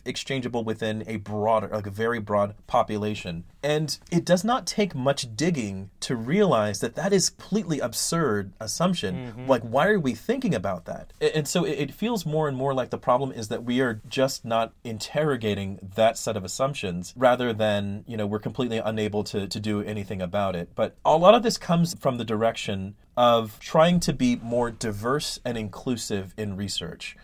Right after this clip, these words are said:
Speaker 1: And this is something that I think has, has gotten a lot more attention in the last several months. But again, you know, one of the things that I really enjoy doing is, is trying to ask the question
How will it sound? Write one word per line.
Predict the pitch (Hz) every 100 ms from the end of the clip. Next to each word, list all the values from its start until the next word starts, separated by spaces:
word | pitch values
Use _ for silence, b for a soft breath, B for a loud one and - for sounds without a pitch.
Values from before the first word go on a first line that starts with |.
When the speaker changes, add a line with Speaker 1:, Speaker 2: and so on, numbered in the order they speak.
| b
Speaker 1:
And | 123 123 117
this | 135
is | 170
something | 165 156 151
that | 131 117
I | 113
think | 127 117
has, | 104
has | 110 104
gotten | 110 107
a | 104
lot | 104 110
more | 101
attention | 98 - 175 170 139
in |
the | 110
last | 101 98 -
several | 101 95
months. | 92 147 117 104 - -
But | 139 143 139 135
again, | 131 131 185 156 120 117
you | 135
know, | 127
one | 151
of | 151
the |
things | 147 139
that | 127 117
I | 131
really | 135 131 113
enjoy | 110 110 104
doing | 110 135 120
is, | 101 101 -
is | 110
trying | - - 139 139
to | 139 117 - -
ask | 117 120 - -
the |
question | - 139 120 - 120 113